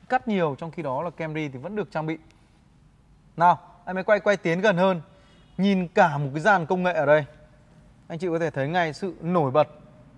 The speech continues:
sang trọng. Đầu tiên, công nghệ A H B tự động dương pha khi không có xe đối diện.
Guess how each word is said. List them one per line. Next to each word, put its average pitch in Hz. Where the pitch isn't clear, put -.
sang 240
trọng. 254
Đầu 208
tiên, 247
công 233
nghệ 220
A 202
H 226
B 220
tự 233
động 190
dương 185
pha 175
khi 180
không 165
có 147
xe 170
đối 143
diện. 165